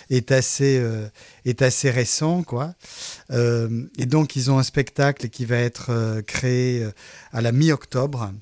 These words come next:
Ça s'appelle les Mars Brothers. Et c'est une, euh, une sorte de fantaisie. C'est pour, euh, tous les publics, euh, euh, voilà, très, très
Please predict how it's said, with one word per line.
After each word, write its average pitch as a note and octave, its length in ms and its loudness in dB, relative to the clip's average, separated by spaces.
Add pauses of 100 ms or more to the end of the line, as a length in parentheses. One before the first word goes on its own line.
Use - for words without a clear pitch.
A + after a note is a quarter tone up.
Ça - 60 -12
s'appelle B2 240 0
les B2 80 2
Mars C3+ 300 4
Brothers. B2 640 0 (560)
Et A2+ 180 0
c'est - 440 0
une, A#2+ 180 0
euh, G#2+ 520 -2 (960)
une C3+ 80 4
sorte C#3+ 240 2
de C3 60 0
fantaisie. D3 760 4 (380)
C'est - 280 2
pour, B2+ 360 4
euh, B2 40 2
tous E3 160 0
les D3+ 100 6
publics, C3+ 640 0
euh, G#2+ 280 -4 (540)
euh, G#2+ 380 -6 (200)
voilà, A2+ 380 0
très, A2+ 340 -4
très G#2 520 -8